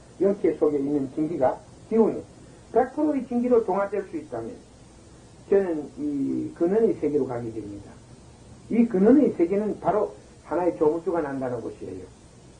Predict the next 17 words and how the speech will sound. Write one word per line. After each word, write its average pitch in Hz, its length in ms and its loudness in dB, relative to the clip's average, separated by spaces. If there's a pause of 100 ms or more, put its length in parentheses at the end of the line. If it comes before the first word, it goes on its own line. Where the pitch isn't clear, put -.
(280)
그렇다면은 214 560 -4 (480)
저는 151 220 4
하나의, 131 400 -4 (600)
에, 120 120 -4 (100)
내가 160 260 4
원하는 147 540 -2
세상을 147 360 -6 (440)
세울 127 220 -2
수가 - 140 -12
있습니다. - 460 -16 (840)
쉽게 - 220 -8
말해서. - 300 -12 (720)
그것은 240 400 6
무엇이냐 190 420 4
하면 117 140 -8 (640)
이 233 220 4
태양계에 240 720 0